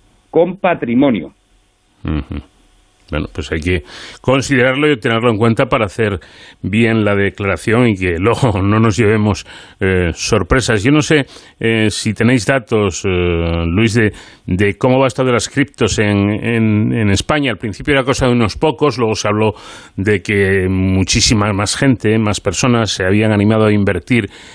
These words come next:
Speaker 2: eh, dinero en, en, en criptos. ¿La tendencia es al alza? ¿Cómo, cómo está ahora más o menos la cosa?
Speaker 1: Sí, a ver, la tendencia es absolutamente al alza,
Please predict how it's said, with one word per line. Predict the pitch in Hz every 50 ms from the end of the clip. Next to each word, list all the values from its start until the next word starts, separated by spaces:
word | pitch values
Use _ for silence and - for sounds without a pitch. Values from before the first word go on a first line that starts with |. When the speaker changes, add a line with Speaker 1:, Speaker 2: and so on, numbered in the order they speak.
| - - _
Speaker 2:
eh, | - 98 92 92 92 90 90
dinero | 104 104 107 117 110 113 113 110 110
en, | 107 101 101 101 101 98
en, | 98 98 95 95 92 95 95
en | 95 92 92 95 95
criptos. | - 139 147 143 - - 123 117 110 113
¿La | 110 104 107
tendencia | - - 110 120 151 160 - 170 160
es | - -
al | 131 117
alza? | 127 160 175 156 - 190 170 -
¿Cómo, | - 165 160 131 95 - - - -
cómo | - 156 156 165
está | - - 156
ahora | 151 151
más | 143 143 135 107 131
o |
menos | 139 131 123 117 -
la | 107 87
cosa? | 80 - - - - -
Speaker 1:
Sí, | 127 127 127 120 92 90 - _ _ _ _ _ -
a | 107
ver, | 117 127 123 107
la | 113 110 104
tendencia | 104 117 117 131 165 180 180 - 190 190 185 202
es | 220 220 214 - - - _ _ _ _ -
absolutamente | 127 117 - - - - 139 143 170 196 196 - 208 190 196 214 214 190 - - 117 110
al | 120 156
alza, | 185 202 196 202 180 185 226